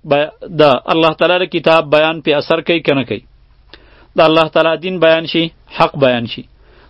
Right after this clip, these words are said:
دا حق د دې زړه، د ده په دې زړه کې کېناسته و که نه؟ د الله تعالی د کتاب بیان په دې باندې اثر وکړو که و؟ که وایي که نو معلومیږي دا چې د ده زړه پراخه دی،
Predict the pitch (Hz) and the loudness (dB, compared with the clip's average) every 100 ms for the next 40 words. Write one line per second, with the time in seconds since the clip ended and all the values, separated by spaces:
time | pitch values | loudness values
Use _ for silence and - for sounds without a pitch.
0 | - 143 151 - - - 175 160 160 139 | -4 2 2 2 0 2 2 2 0 0
1 | 170 196 160 165 165 160 156 147 185 - | 2 2 2 2 2 2 2 2 0 -2
2 | - 196 190 151 - 131 123 117 104 _ | -2 0 0 -2 -2 -4 -4 -6 -8 _
3 | _ _ _ _ - 170 160 160 160 165 | _ _ _ _ 0 2 4 2 2 2
4 | 180 185 - 160 165 160 143 151 165 156 | 2 2 -2 0 2 2 2 0 0 -2
5 | 165 165 165 147 131 165 160 165 147 117 | 0 0 0 -2 -2 0 2 0 -2 -2
6 | 117 107 - _ _ _ - _ - - | -2 -4 -6 _ _ _ -20 _ -12 2
7 | 156 180 214 208 196 165 160 160 170 190 | 4 6 4 4 0 2 0 0 -2 -2
8 | 160 165 160 170 151 143 165 156 160 143 | 0 0 0 0 0 0 -2 0 0 0
9 | 139 120 117 101 | 0 -2 -6 -8